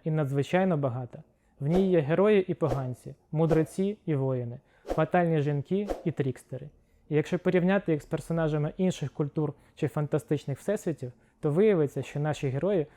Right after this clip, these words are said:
здатні скласти конкуренцію найкрутішим супергероям. Проєкт "Чарівний світ ю ей", в рамках якого створене це шоу, працює над тим, щоб зробити українських міфічних героїв популярними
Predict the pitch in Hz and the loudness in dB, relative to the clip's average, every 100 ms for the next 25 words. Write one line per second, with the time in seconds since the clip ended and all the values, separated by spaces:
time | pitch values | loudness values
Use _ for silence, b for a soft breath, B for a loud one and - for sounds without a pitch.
0 | b - 143 156 151 - 165 156 147 - | b -4 -2 0 -4 -2 -2 0 -4 -2
1 | 143 151 170 180 - 143 b - 156 190 | -4 0 0 0 -4 -6 b -2 2 2
2 | 208 175 - 156 - 147 143 135 131 127 | 2 0 0 -2 -4 -6 -6 -6 -6 -6
3 | 123 120 131 - 151 180 165 - 160 160 | -8 -10 -14 -2 2 4 2 -2 0 2
4 | 170 156 - 151 151 156 151 127 b b | 2 0 -2 -2 0 2 2 0 b b
5 | - 151 147 - 156 156 147 - 151 143 | -4 -4 -4 -4 -2 0 -2 -2 -2 0
6 | 139 - 135 214 190 139 b b - 156 | -2 -4 -4 -2 -2 -4 b b -2 -2
7 | - 175 160 147 - 196 233 b b - | 2 2 2 0 0 0 0 b b -2
8 | 151 143 160 175 170 151 143 151 147 - | 0 2 2 2 2 2 0 -2 -4 -6
9 | 127 131 135 - 147 127 139 190 220 208 | -8 -6 -6 -8 -8 -6 -2 0 0 -4
10 | b b - 190 170 147 165 196 196 170 | b b 0 4 4 4 4 2 0 -2